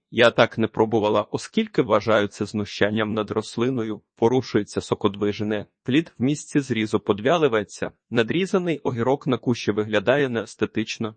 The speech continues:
відкрита рана. Це ворота для вірусів та інфекцій,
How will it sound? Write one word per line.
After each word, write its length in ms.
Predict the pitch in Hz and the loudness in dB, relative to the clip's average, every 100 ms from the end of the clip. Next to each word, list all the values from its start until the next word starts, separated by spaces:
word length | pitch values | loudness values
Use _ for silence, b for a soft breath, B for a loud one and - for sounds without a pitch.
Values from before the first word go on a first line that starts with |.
| - | -8
відкрита 560 | 131 127 - 160 160 131 | -6 -4 -2 -2 2 4
рана. 360 | 101 98 - - _ _ _ _ | 4 2 -4 -12 _ _ _ _
Це 160 | - 160 | -18 -8
ворота 440 | 165 147 120 107 | -2 0 0 -2
для 180 | 101 104 | -2 -2
вірусів 480 | 123 156 127 - - | -2 -4 -6 -10 -6
та 120 | 101 | -6
інфекцій, 760 | 110 120 202 190 - - - | -6 -6 -6 -6 -10 -14 -14